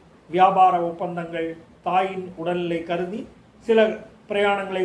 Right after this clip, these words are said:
ஒத்தியமைப்பது, மாற்றி அமைத்துக் கொள்ளுதல் என்ற ஒரு சில குளறுபடிகள் நடைபெறக்கூடும். குலதெய்வ, இஷ்ட தெய்வ தீர்த்த புண்ணிய யாத்திரை குடும்பத்துடனும்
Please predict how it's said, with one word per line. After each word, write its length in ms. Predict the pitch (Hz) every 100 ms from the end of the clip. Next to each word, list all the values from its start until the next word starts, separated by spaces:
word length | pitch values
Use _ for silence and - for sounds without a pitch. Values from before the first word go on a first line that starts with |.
| 170
ஒத்தியமைப்பது, 840 | 175 208 185 170 170 180 185 190
மாற்றி 360 | 170 180 180 170
அமைத்துக் 380 | 165 165 -
கொள்ளுதல் 460 | 175 165 160 165 170 -
என்ற 460 | 175 175 180 - - _ _ _
ஒரு 140 | 214
சில 200 | 220 220
குளறுபடிகள் 920 | 202 - 220 226 214 196 185 180 180 180 - - _ - - 175
நடைபெறக்கூடும். 840 | 180 180 175 151 143 151 135 - - _ _ _ _ 208
குலதெய்வ, 380 | 226 226 233
இஷ்ட 260 | 220 214 220
தெய்வ 320 | 196 196 196
தீர்த்த 420 | 196 220 214 214
புண்ணிய 400 | 196 185 190 180
யாத்திரை 520 | 180 170 170 175 170 170
குடும்பத்துடனும் 680 | 190 190 180 180 170 170